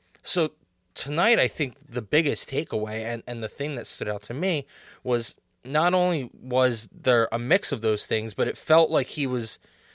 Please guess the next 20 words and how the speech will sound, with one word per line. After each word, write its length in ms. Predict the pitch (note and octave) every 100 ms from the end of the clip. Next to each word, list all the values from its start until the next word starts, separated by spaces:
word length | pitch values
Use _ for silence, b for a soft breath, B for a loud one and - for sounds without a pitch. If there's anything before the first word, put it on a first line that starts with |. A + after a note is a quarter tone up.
| b b b _
like, 200 | B2+ A#2+
making 400 | C3+ D#3 D#3+ C#3+
the 80 | C3
right 280 | A#2 C3+ -
read 400 | A2 A#2+ C#3 C3
and 120 | A#2+
the 60 | A2+
right 200 | A#2 A#2
decision 480 | A2+ - C#3+ B2 A2+
every 220 | G2+ G2+
time, 280 | - G#2+ G2+
which 120 | A2
is 100 | B2+
something 320 | - C#3+ D3
I 120 | C3
don't 320 | A#2 - A#2+ -
think 180 | B2+
you 120 | A#2 A#2
could 180 | B2
say 440 | - B2+ A2 G#2+